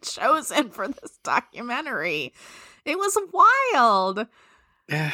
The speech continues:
Speaker 2: I wonder if, I mean, does it have anything to do with the fact that Toto played on Thriller?
Speaker 1: I don't know. I went and looked it up, wondering if she was singing on it or, yeah, what kind of relationship they had to this song. I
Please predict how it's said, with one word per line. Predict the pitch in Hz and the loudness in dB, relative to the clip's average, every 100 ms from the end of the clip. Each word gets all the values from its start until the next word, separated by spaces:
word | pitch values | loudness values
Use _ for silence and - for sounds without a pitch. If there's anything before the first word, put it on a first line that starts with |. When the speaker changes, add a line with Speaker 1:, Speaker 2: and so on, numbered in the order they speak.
| - | 2
Speaker 2:
I | 160 | 4
wonder | 127 127 151 208 277 | 4 6 6 6 4
if, | 262 - | 4 4
I | 139 | 6
mean, | 151 143 | 8 6
does | 127 117 | 4 2
it | 139 | 2
have | 120 123 | 0 4
anything | 127 147 180 165 | 4 4 6 6
to | 143 | 6
do | 143 | 6
with | 147 | 6
the | 135 | 4
fact | - 120 - | 4 2 2
that | 151 | -6
Toto | - 117 117 123 | 2 6 6 6
played | - 120 120 | 4 4 6
on | 127 110 104 | 6 4 2
Thriller? | 107 110 127 175 220 214 | 0 2 6 4 2 0
Speaker 1:
I | 277 339 | 0 4
don't | 392 330 262 | 4 2 2
know. | 285 403 320 | 4 6 6
I | 220 226 | 4 4
went | 202 247 262 | 2 -2 -2
and | 240 202 - | -6 -6 -2
looked | 196 247 _ - | 0 0 _ -4
it | 208 | 6
up, | 208 294 - _ | 8 6 2 _
wondering | 185 180 196 226 233 233 | -4 0 2 2 0 0
if | 202 214 | -2 -4
she | - - 202 233 226 | -6 -2 0 -2 -4
was | 175 170 - | -2 -2 -2
singing | - 160 226 285 | 0 0 2 2
on | 285 294 294 | 4 4 4
it | 302 294 | 2 0
or, | 165 165 165 165 156 - _ - | -2 0 2 4 2 -2 _ -4
yeah, | 190 240 294 170 | 4 8 8 6
what | 165 180 - | 4 0 0
kind | 233 214 | -2 0
of | |
relationship | 190 170 202 - 214 202 202 - | 0 0 0 0 -2 0 -2 -2
they | 160 165 165 | 0 4 4
had | 165 160 170 | 6 6 6
to | 185 | 0
this | 165 151 | -2 -2
song. | - 170 180 175 - | 4 8 8 4 2
I | 160 156 | 2 2